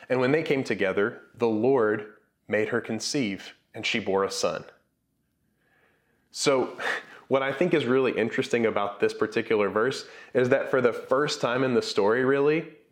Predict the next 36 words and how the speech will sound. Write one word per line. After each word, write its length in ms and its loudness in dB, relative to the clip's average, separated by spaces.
God 300 0
is 140 2
explicitly 840 -2
named 300 0
as 200 -4
acting. 460 -6
For 140 0
the 80 4
first 520 -2
three 300 0
chapters 680 0
of 120 0
this 180 -2
entire 360 0
story, 420 2
all 260 2
of 120 0
these 200 2
human 340 0
beings 640 -2
are 120 0
running 360 0
around 500 2
in 100 -2
this 180 0
chaos, 720 -2
trying 460 0
to 120 -8
pursue 400 0
shalom, 420 0
trying 420 -2
to 80 -14
do 120 0
the 100 0
right 340 0
thing, 240 -2